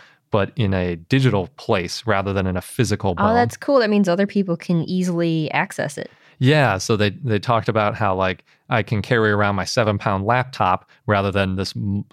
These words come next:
Speaker 1: thousand-plus pound bone.
Speaker 2: <laughs>
Speaker 1: And you could also email it to people across the world. You can also print out copies of it and print out copies of, presumably,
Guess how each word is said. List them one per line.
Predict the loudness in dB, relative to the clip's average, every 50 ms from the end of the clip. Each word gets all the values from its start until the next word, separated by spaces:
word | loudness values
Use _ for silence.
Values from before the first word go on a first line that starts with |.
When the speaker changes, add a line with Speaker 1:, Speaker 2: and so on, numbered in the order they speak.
| -18 -8
Speaker 1:
thousand-plus | -2 0 0 2 0 0 -2 -4 -4 -6 -4 0 0 0 0 -2
pound | -6 -6 -4 -4 -2 -4 -6 -2
bone. | 0 0 2 2 2 0 0 0 0 0
Speaker 2:
<laughs> | -2 0 0 -2 -4 -2 -4 -6 -6 -6 _ _ 0
Speaker 1:
And | 2 2 2 2 2
you | 2 2
could | 4 4
also | 2 2 2 0 -4 -4 -2 0
email | 2 4 4 4 2 0 0
it | -2 -4
to | -4
people | -2 -2 0 2 0 -2
across | 0 2 0 0 0 0
the | -2 -2
world. | 0 2 2 2 2 0 -2 -6 _ _ _ _
You | -2 0 2
can | 4 4
also | 2 2 2 0 -2
print | -4 -6 -2 0 2 2
out | 2 2 0 -2
copies | -2 -2 0 0 0 0 0 -2 0 0
of | 0 0 0 0
it | -2 -2 -4 _ _ -4
and | -4 0
print | 2 2 2
out | 2 2
copies | 0 0 -2 0 0 0 0
of, | -2 -2 -4 -10 _ _ _ _ _ _
presumably, | -2 -2 0 2 4 4 4 4 2 2 2 2 0 -2